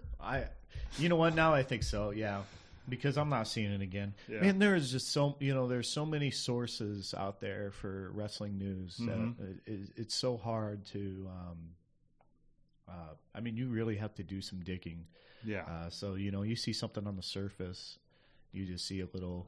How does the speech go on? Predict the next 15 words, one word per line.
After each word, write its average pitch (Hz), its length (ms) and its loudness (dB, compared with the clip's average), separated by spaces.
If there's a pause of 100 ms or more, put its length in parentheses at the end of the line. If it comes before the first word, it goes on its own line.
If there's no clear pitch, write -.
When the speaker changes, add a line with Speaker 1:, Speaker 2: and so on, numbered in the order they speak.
(140)
Speaker 2:
article. 87 640 -4 (200)
Speaker 1:
Mm-hmm. 107 320 4
Speaker 2:
I 104 60 4
know 104 140 0
when 98 100 0
I 98 80 0
go 95 300 0
through, 92 380 -6
like, 87 200 -6
my 82 140 -6
Instagram 90 960 -4
suggested 92 640 -6
stuff, 90 480 -6
it, 95 260 -2
it, 80 120 -6